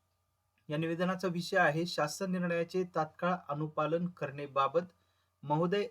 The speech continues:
राज्यातील अंशतः अनुदानित शाळाबाबत दिनांक दहा ऑक्टोबर दोन हजार चोवीस रोजी मंत्रिमंडळ बैठकीत अंशतः अनुदानित शाळांचा टप्पावाढीचा, टप्पावाढ करणे, अघोषित शाळा घोषित करणे बाबत निर्णय झालेला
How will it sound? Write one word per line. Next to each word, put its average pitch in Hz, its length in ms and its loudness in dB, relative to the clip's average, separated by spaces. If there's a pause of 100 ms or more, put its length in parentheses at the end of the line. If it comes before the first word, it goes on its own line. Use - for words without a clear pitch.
राज्यातील 170 540 0 (100)
अंशतः 185 460 -2
अनुदानित 165 600 -4
शाळाबाबत 151 1120 0 (480)
दिनांक 175 340 0
दहा 170 240 2
ऑक्टोबर 180 400 0
दोन 160 200 0
हजार 156 140 -2
चोवीस 156 460 -8
रोजी 156 240 -6
मंत्रिमंडळ 160 680 -4
बैठकीत 151 560 -6
अंशतः 165 400 -4
अनुदानित 143 500 -4
शाळांचा 156 540 -2 (600)
टप्पावाढीचा, 175 920 2 (680)
टप्पावाढ 185 460 4
करणे, 180 400 0 (160)
अघोषित 147 540 -4
शाळा 147 360 -2
घोषित 123 420 -8
करणे 175 300 2 (540)
बाबत 151 600 2
निर्णय 175 380 0
झालेला 131 500 -4